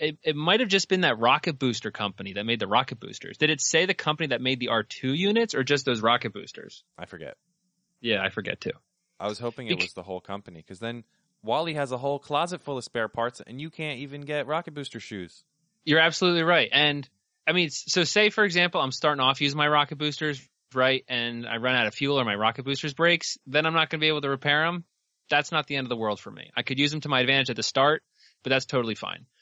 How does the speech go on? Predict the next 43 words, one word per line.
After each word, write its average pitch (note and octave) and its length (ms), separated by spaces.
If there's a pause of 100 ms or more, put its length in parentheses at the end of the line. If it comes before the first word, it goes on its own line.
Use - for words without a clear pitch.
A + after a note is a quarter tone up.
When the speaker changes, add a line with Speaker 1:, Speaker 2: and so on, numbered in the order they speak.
(180)
Speaker 1:
But C3 160
I C#3 80
don't E3 120
want D#3+ 140
that D3 140
to B2+ 80
count C#3 340
that A#2 160
R B2 100
two A#2+ 160
D A#2 140
two A2 120
cannot A2 300
be A2 100
repaired, G2 500
because A2 280
there's G#2+ 220
evidence A2+ 460
that G#2 160
he A2+ 100
definitely A#2+ 460
can F3 460
be B2+ 120
repaired G2+ 640 (140)
if A2 180
need F#2+ 200
be. - 200 (560)
Speaker 2:
Sounds A2+ 260
like F2+ 120
a E2+ 40
plot F#2 280
hole E2 160
to E2 80
me. F2+ 180 (720)
They A2 80
can A2 140
repair A2+ 360
Speaker 1:
But - 60
Speaker 2:
everything A2+ 400
but G#2 240
the A#2+ 80
rocket A#2 320
boosters? B2 560